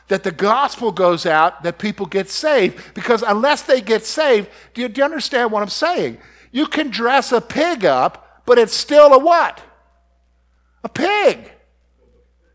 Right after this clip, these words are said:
A good-looking pig, yes. A clean pig. Do, do you understand? But it's still gonna wanna head to the what? The mud hole, yes.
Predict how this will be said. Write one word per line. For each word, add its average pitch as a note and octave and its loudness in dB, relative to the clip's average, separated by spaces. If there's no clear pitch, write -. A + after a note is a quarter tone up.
A D#3+ 2
good-looking G#3+ 2
pig, C#3 2
yes. A3 0
A D3+ -6
clean D4+ -2
pig. C#3+ 2
Do, F#3+ 2
do F#3+ -2
you G#3+ 4
understand? G#3+ 0
But A3 4
it's A3 2
still C#4+ 8
gonna C4 6
wanna A#3 6
head A3+ 2
to G#3 0
the G3 0
what? A#3 2
The G#3 4
mud C4+ 6
hole, D#3+ 6
yes. A3+ 2